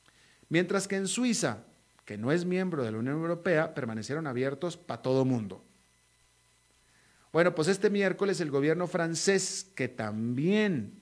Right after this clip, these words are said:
desde un principio había cerrado sus complejos turísticos, tuvo una reunión para revisar esta decisión.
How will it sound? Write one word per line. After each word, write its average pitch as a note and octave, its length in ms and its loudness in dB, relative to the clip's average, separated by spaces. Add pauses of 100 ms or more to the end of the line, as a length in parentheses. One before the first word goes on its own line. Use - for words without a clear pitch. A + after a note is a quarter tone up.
desde A#2+ 220 -2
un D3+ 100 -2
principio E3+ 720 -6 (460)
había B2 260 2
cerrado F3 480 2
sus C#3+ 180 -6
complejos D3+ 500 -4
turísticos, E3+ 760 -2 (960)
tuvo F3 200 4
una F#3 180 4
reunión E3+ 560 2
para E3 200 2
revisar C3+ 720 2
esta C#3 320 -2
decisión. G3 720 4